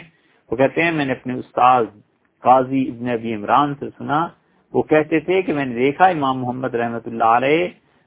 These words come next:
روزانہ ایک بٹا تین حصہ قرآن کا پڑھ لیتے تھے، یعنی دس پارے روزانہ پڑھتے تھے۔ حافظ ذہبی رحمۃ اللہ علیہ نے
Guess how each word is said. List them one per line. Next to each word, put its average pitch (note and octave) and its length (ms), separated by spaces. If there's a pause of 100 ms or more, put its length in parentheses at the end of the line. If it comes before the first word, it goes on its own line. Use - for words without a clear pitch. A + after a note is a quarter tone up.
(120)
روزانہ C#3+ 680 (800)
ایک F#4+ 360
بٹا C#3+ 320
تین F#3 340
حصہ C3+ 400
قرآن G#2 300
کا G2 120
پڑھ G2 180
لیتے G2 280
تھے، C3+ 220
یعنی A2+ 340
دس C3 180 (220)
پارے D3 360
روزانہ A#2 520
پڑھتے - 280
تھے۔ - 180 (1000)
حافظ A#2+ 360
ذہبی B2 340
رحمۃ A2 280
اللہ G#2+ 260
علیہ G2+ 200
نے C3 160